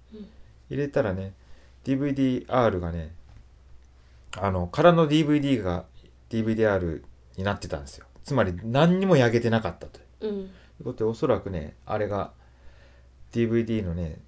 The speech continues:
Speaker 2: ドライブがね、パソコンのね、もう多分、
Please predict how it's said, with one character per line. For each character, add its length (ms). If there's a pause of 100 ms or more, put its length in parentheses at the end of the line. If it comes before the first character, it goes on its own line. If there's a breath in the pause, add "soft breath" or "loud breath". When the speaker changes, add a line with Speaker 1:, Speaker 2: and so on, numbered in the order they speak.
(180)
Speaker 2:
ド 100
ラ 120
イ 60
ブ 100
が 100
ね、 240 (220)
パ 120
ソ 100
コ 100
ン 40
の 80
ね、 200 (1000 soft breath)
も 180
う 40
多 120
分、 280